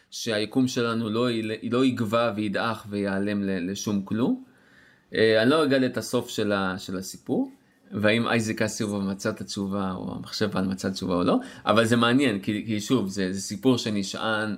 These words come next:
על, אה, חוק השנים של התרמודינמיקה, על האנטרופיה, שוב, מדע בדיוני שנשען מאוד חזק על, אה, מדע.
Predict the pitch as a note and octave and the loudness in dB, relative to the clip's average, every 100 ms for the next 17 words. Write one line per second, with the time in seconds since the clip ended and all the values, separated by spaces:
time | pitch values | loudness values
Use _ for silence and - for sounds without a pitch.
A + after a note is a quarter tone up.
0 | - F#2 G2 G2 F#2+ F2+ F2+ E2+ D#2 - | -8 -4 -2 0 -2 -2 -4 -6 -8 -10
1 | - G2+ G2+ F#2+ F#2+ - F2+ A2 G#2+ A2 | -6 -4 -2 0 0 -2 -2 0 0 0
2 | E3+ D#3 A#2 G2 G2 C3 D#3+ C#3 A2+ A2+ | 0 0 -2 -2 -2 -2 0 0 -2 -4
3 | - - A#2+ G2+ - - - - F#2 F#2+ | -10 -4 -2 -4 -10 -20 -20 -4 2 4
4 | A2+ G#2 G#2 G#2+ G#2+ - - A2+ G2+ F#2+ | 4 4 4 2 0 -4 0 0 0 -2
5 | G2 F#2+ F#2 - _ E2 F#2 F#2+ F#2+ F#2 | -2 -2 -4 -8 _ -2 -2 0 -2 0
6 | E2+ E2+ F2+ - - F2+ F2 - F#2+ F2+ | -2 -2 -2 -4 -6 -2 0 0 -2 -2